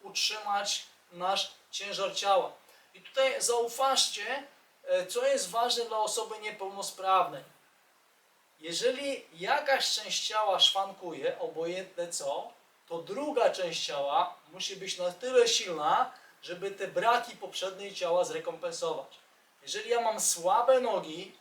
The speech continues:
to ja muszę mieć silne ręce, żebym tymi rękoma mógł zrobić to,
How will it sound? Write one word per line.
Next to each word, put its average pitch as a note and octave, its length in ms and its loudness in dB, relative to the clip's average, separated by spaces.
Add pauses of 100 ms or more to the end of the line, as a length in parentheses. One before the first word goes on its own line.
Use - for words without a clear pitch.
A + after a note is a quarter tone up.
(140)
to D3+ 60 -14
ja D3 120 -8
muszę F#3 280 -6
mieć F#3+ 220 -6
silne A#3 380 -2
ręce, F3 640 0 (400)
żebym F3 360 -12
tymi A#3+ 340 -4
rękoma G#3 880 0 (280)
mógł A3 520 -2 (140)
zrobić F#3+ 680 -6
to, E3+ 400 0